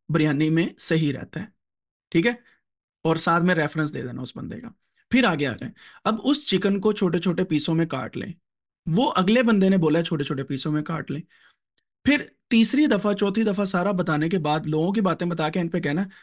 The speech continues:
"लगता है," वो कहता नहीं है, "दया कुछ तो गड़बड़ है, सीआईडी", याद है? एंड पे आपने अपना व्यू दे देना होता है हर पैराग्राफ के। So this is how you write your narrative article। नैरेटिव का मतलब है क्रिटिकली चीजों को रिव्यू करके पॉजिटिव, नेगेटिव्स and, uh,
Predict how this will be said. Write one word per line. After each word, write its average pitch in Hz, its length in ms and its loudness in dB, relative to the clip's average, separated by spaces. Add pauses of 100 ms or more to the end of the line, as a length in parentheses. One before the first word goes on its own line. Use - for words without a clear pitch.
(320)
"लगता 214 380 2
है," 160 320 0
वो 160 120 -2
कहता 165 260 0
नहीं 214 100 2
है, 214 60 2
"दया 160 300 2
कुछ 202 280 -2
तो 202 100 2
गड़बड़ 151 380 0
है, 156 160 -8 (440)
सीआईडी", 147 440 2 (360)
याद 160 200 2
है? 220 80 -2 (260)
एंड 302 220 4
पे 285 80 2
आपने 170 240 2
अपना 151 320 2 (180)
व्यू 165 200 4
दे 170 140 4
देना 165 160 4
होता 165 200 -2
है 160 60 -2
हर 170 100 0
पैराग्राफ 139 480 -2
के। 156 120 -8 (260)
So 240 120 0
this 190 200 2
is 254 120 2
how 226 120 4
you 220 160 6
write 170 260 2
your 185 180 2 (240)
narrative 151 500 2
article। 123 260 -6
नैरेटिव 156 420 2
का 214 120 0
मतलब 160 300 2
है 190 60 2
क्रिटिकली 202 500 0
चीजों 165 280 0
को 165 80 -2
रिव्यू 143 260 0
करके 165 300 -2
पॉजिटिव, 170 540 -2
नेगेटिव्स 151 600 0 (460)
and, 160 360 4
uh, 160 300 2